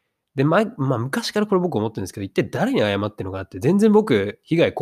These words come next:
ってないし、全然迷惑じゃないんで、謝ってもらわなくていいなと思いながら、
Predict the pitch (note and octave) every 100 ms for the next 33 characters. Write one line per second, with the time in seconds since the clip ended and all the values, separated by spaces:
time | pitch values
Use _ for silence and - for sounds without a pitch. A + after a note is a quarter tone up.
0 | B2+ C3 - A2 G2+ G2+ G2 E3+ F#3+ G3
1 | G3 C3 G2+ G2 G2 G2+ F2+ F2+ F2+ -
2 | C3 E3+ - G2 G#2 C#3+ E3 - - C#3+
3 | E3+ B2 G2 - G#2 B2 C#3 G#2 G2+ G2